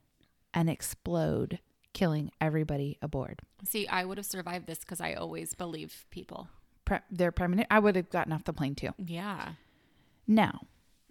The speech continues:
Speaker 1: I don't know if this decision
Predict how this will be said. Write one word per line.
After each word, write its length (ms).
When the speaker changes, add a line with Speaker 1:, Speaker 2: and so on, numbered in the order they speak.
Speaker 1:
I 180
don't 300
know 460
if 220
this 200
decision 720